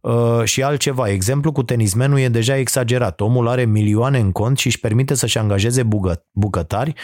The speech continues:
și să comande mâncare de patru ori pe zi. Normal că poate evita glutenul. Cu,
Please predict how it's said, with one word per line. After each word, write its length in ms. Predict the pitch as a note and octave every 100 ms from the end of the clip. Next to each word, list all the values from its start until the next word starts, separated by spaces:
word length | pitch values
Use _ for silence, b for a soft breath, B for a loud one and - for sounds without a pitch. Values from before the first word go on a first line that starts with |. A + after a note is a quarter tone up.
| B B B
și 160 | -
să 120 | A#2+ B2
comande 340 | A#2+ B2+ C#3+
mâncare 340 | B2 A2+ C3+
de 100 | B2
patru 320 | A#2 C3 B2 B2
ori 120 | A#2
pe 140 | A#2+
zi. 160 | A2 G2+
Normal 420 | F2 G2 G2+ C3
că 80 | B2
poate 260 | C3 B2
evita 320 | A#2 G#2+ A#2+ A#2+
glutenul. 500 | A#2 A2+ F#2 D2 - _ B B B _
Cu, 200 | - D3